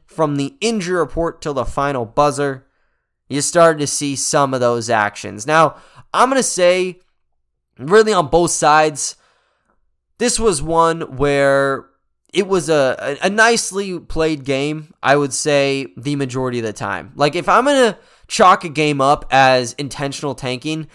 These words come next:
there has to be a major discrepancy somewhere. And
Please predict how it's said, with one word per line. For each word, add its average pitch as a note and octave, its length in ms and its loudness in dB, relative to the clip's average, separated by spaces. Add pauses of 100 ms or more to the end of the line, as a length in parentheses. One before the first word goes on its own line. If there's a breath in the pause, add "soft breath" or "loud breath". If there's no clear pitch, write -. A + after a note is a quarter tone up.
(120)
there A3 120 6
has A#3+ 160 4
to C4+ 60 -4
be C4+ 140 2
a G#3+ 60 6
major D#3 440 -2
discrepancy A2+ 680 -6
somewhere. G2+ 680 -8
And E3 420 0